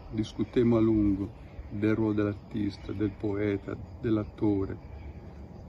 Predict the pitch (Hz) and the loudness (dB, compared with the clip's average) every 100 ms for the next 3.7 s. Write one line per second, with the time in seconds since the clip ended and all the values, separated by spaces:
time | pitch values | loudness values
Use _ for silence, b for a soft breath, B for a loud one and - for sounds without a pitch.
0 | - - - - - - - - 226 233 | -16 -16 -16 -14 -14 -14 0 4 6 4
1 | - - 180 - 160 147 143 151 147 156 | 2 4 4 4 6 8 8 6 8 8
2 | 143 127 117 139 - 165 165 151 127 147 | 8 6 6 4 6 8 10 8 8 6
3 | 190 - - 185 160 160 190 | 4 0 2 4 6 8 8